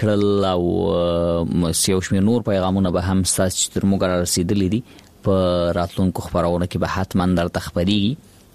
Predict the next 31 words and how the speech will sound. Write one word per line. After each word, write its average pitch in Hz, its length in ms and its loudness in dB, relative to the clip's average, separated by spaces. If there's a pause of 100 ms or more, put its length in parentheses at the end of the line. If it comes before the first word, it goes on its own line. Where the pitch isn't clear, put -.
(200)
او 82 760 0
یادونه 87 440 0
کوم 90 300 -2
چې، 82 440 -2 (120)
م، 76 280 0 (440)
شاید 85 300 0
ستاسې - 320 -2
پیغامونه، 85 520 0
اه، 82 500 -2
وړاندې 85 400 0
وروسته 90 380 0
شي، 123 520 2 (100)
خو 101 340 0 (100)
حتماً 90 320 -2
به 90 160 2
د 87 180 -4 (360)
ازادۍ 90 360 2
راډیو 85 240 0
په 90 80 -2
بیلابیل-، 85 560 -2 (100)
په - 80 -8
بیلابیلو 92 420 0
خپرونو 80 420 -2
کې - 140 -6
هغه 78 140 -2
تاسې 78 260 -2
ته 82 100 -4
خپاره 78 280 -4
شي. - 200 -4 (680)
اه، 92 520 2 (460)
م، 101 220 2